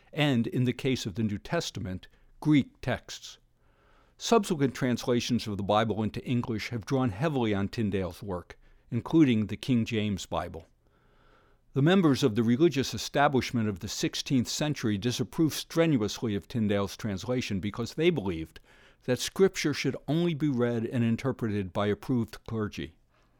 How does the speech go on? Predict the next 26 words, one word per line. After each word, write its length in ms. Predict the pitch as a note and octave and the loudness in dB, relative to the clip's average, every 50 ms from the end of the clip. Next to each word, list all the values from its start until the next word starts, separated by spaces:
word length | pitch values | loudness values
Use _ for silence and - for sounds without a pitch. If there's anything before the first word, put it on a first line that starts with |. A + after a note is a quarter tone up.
| _ _ - - _ _ _ _ _ - | _ _ -20 -20 _ _ _ _ _ -2
Ultimately, 680 | - D3+ F3 - - B2 G#2+ G2 - A2 G#2 G2+ G2+ - - _ _ _ _ - _ _ _ _ _ | 2 2 2 4 2 0 0 0 0 -2 0 0 -2 -4 -8 _ _ _ _ -20 _ _ _ _ _
Tyndale 540 | - F3 D#3+ D3+ C3+ C3 B2+ A#2+ B2+ B2+ | 0 2 2 4 4 4 4 4 4 2
was 180 | A2 G#2 F#2 - | 0 -2 -4 -4
convicted 540 | - - A2+ F#2+ F#2 C#3+ C#3+ - - D3+ C3 | -2 -2 -4 0 0 -2 0 2 -2 -2 0
of 60 | A2 | -2
heresy, 600 | A2 B2 A#2 G#2+ G2+ F#2 - - A2 G#2+ A2 - - _ _ _ _ _ _ _ _ _ - | 0 2 2 2 2 0 -2 -2 -2 -2 -4 -8 -14 _ _ _ _ _ _ _ _ _ -6
executed 600 | - D#3 - - E3 - - D3 C3+ B2+ C3 A#2 | -6 -4 -2 -2 -4 -2 0 0 2 2 2 2
by 160 | - A2 A#2 | 2 2 2
strangling, 720 | A2+ - - - B2 A#2 B2 A2+ - G2+ F2+ F2+ F#2+ F2+ - - - _ _ _ _ | 2 -2 0 0 2 4 4 2 2 -2 -2 -4 -4 -6 -8 -14 -20 _ _ _ _
and 180 | - B2+ C3 B2+ | -2 0 2 4
then 160 | C3 B2+ B2+ | 4 4 4
burnt 380 | G#2 - C3 C3 A2+ G2+ - A2 | 2 2 2 2 2 2 -2 -4
at 100 | - - | -6 -6
the 80 | G2 | -10
stake. 480 | - - - - A2 F2 D#2+ - - - - _ _ _ _ _ _ _ _ _ _ _ _ _ _ _ _ _ - _ _ | -10 -8 -4 -4 -4 -4 -4 -8 -14 -20 -20 _ _ _ _ _ _ _ _ _ _ _ _ _ _ _ _ _ -20 _ _
Literary 460 | C#3+ D3 D3+ D3 C3+ B2 A2+ G#2+ G#2 | 2 4 6 6 6 6 6 4 2
critics 500 | - - - D3 A#2+ F#2+ E2 - - - | 0 2 2 2 2 2 0 -4 -8 -8
can 200 | - - A#2 G#2 | -4 -2 -2 -2
be 160 | F2 G2+ G2+ | -2 -2 -4
very 420 | F#2 F2+ F2+ A#2+ B2+ A#2+ G#2+ G2 F#2 | -4 -2 2 2 4 4 2 0 -4
cruel 460 | - - - C3+ A2 F2+ D#2 E2+ F#2 | -8 -4 -2 -2 -2 0 -2 -4 -6
indeed. 460 | F2 D#2+ F2+ G#2+ G2+ F2 D2 D2 - - _ _ _ _ _ _ - - _ _ _ - _ _ _ _ _ _ _ _ _ _ _ _ _ _ _ _ | -6 -6 -6 -4 -4 -6 -6 -10 -14 -20 _ _ _ _ _ _ -20 -20 _ _ _ -20 _ _ _ _ _ _ _ _ _ _ _ _ _ _ _ _
In 100 | A#3 F3 | 0 0
translating 600 | D#3+ - A#3 A#3+ B3+ A3+ - F#3 F#3 E3+ D3+ D3+ C#3 | 4 6 6 6 6 6 6 6 6 6 6 6 2
the 80 | B2 | 4
Bible, 500 | G2 A2 A2+ A#2+ A#2+ F#2 G2 G2 F#2+ F2+ | 6 8 8 8 8 6 2 -2 -2 -4